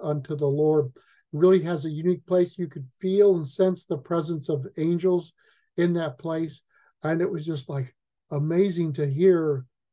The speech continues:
the breeze, to hear the water going over those rocks, thinking those rocks,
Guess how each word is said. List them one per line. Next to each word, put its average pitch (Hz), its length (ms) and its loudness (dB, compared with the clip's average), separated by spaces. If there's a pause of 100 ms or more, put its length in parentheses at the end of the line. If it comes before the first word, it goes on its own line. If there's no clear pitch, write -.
the 151 80 0
breeze, 160 420 0
to 156 100 -8
hear 156 380 -2 (420)
the 156 80 -2
water 185 380 4
going 160 340 -8
over 156 240 -4
those 143 300 0
rocks, 156 400 -6
thinking 160 480 -6 (260)
those 190 280 4
rocks, 175 680 -2